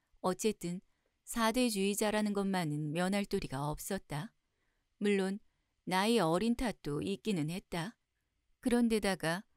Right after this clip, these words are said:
어머니 아버지가 살아있으면서도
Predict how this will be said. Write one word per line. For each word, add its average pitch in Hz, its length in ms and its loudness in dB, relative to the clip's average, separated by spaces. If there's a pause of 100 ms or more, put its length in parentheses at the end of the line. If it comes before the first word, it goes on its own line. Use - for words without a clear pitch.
(400)
어머니 240 420 4
아버지가 165 720 0
살아있으면서도 196 1120 -2